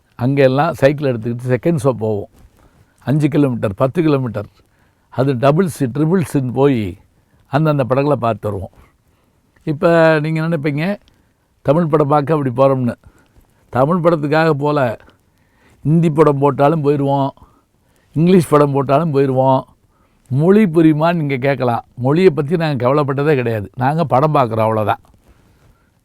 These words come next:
நம்புறீங்களோ இல்லையோ, முதல் ஷோ பார்த்துட்டு வீட்டுக்கு போகாம, டீ குடிச்சிட்டு செகண்ட் ஷோ பார்த்த அனுபவம்லாம் எங்களுக்கு உண்டு.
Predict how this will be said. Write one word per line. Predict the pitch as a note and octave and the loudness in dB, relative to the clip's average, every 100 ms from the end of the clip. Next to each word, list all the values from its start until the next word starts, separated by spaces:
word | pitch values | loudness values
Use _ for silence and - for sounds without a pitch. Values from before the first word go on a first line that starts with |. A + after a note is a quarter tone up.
| _ _ - | _ _ -6
நம்புறீங்களோ | A#2+ D3 F3+ F3+ E3+ F#3 | -2 0 4 4 4 2
இல்லையோ, | D3+ C#3+ C3+ - _ _ _ _ _ _ _ _ _ | 2 2 2 -2 _ _ _ _ _ _ _ _ _
முதல் | B2 D3 F3 A3+ A3 | 0 4 6 6 6
ஷோ | G3 G3 D3 | 4 2 4
பார்த்துட்டு | E3 D#3+ E3 | 2 2 -2
வீட்டுக்கு | D#3 F3+ F3+ D#3 | 2 4 4 2
போகாம, | D3 D3 C#3 C3 C3 C#3+ D3+ - _ _ _ - | 4 4 4 2 2 2 0 -8 _ _ _ 0
டீ | G3 | 2
குடிச்சிட்டு | F#3+ G3 D#3 D#3+ | 4 0 0 2
செகண்ட் | D#3 D3+ G#3+ F#3 | 2 6 4 4
ஷோ | F3+ | 2
பார்த்த | D#3 D#3 D3 C#3+ | 2 2 2 0
அனுபவம்லாம் | D3+ D3+ F3 | 0 -2 -2
எங்களுக்கு | D#3 C#3+ A#2+ | 0 0 0
உண்டு. | C3 B2+ | -2 -4